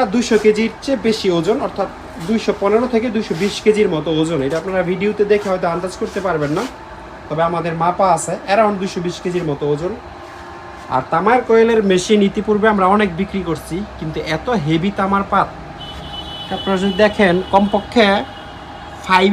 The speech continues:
এমএম মোটা, এই যে ফাইভ এমএম বা ফোর এমএম মোটা তামার স-, মানে ইয়ে, কপারের কি বলে, তার বা কন্ডাক্টর এটাতে ব্যবহার করা হয়েছে এবং অনেকখানি মোটা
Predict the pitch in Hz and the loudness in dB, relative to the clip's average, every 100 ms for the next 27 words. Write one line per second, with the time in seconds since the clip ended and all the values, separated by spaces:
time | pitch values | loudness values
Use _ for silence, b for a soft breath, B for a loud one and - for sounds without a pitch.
0 | 214 220 208 202 190 131 135 139 - 160 | 4 4 4 2 2 0 -2 -4 0 2
1 | 180 190 202 208 226 196 180 - 175 190 | 4 2 2 2 2 0 -2 -2 -2 0
2 | 190 185 180 175 180 170 156 170 170 - | 0 0 -2 -2 0 2 2 2 0 -4
3 | - - 135 135 131 127 120 220 165 139 | -10 -10 -4 -2 0 -2 -4 -4 -4 -4
4 | - - 135 - 139 147 143 135 - - | -6 -10 -6 -4 -2 -2 -2 -4 -10 -16
5 | - - - - 175 156 135 127 143 151 | -16 -16 -16 -10 -6 -2 -2 0 4 4
6 | 156 147 104 135 160 165 156 - 143 139 | 2 -4 -4 -4 -2 0 -2 -2 -4 -4
7 | 139 143 151 151 131 147 147 139 - 220 | -6 -4 0 0 -2 -4 -4 -4 -6 -10
8 | - - - - - - 135 151 190 208 | -10 -14 -16 -16 -16 -12 -6 -2 -2 -2
9 | 190 214 220 - 202 185 170 160 | -2 0 -2 -6 -2 -2 -2 -4